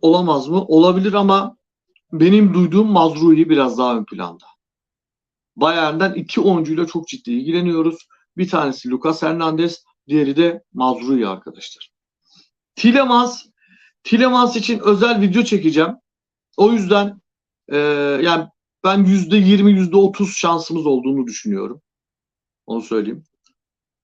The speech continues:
Ama Tielemans için özel video çekeceğim. Peki,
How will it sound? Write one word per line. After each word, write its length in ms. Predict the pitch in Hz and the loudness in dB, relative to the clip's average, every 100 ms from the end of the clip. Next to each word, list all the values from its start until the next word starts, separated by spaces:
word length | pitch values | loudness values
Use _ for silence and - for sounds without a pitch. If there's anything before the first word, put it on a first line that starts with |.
| _ _ _ _ _ | _ _ _ _ _
Ama 240 | 156 147 139 | 2 2 0
Tielemans 480 | 156 156 143 131 | 0 0 0 -4
için 220 | 123 - 131 | -8 -12 -6
özel 340 | 131 123 127 | -4 -2 -2
video 220 | 120 117 | -4 -6
çekeceğim. 400 | 107 - _ 95 _ _ _ _ _ _ _ | -8 -12 _ -20 _ _ _ _ _ _ _
Peki, 400 | - 202 180 - | 0 2 0 -4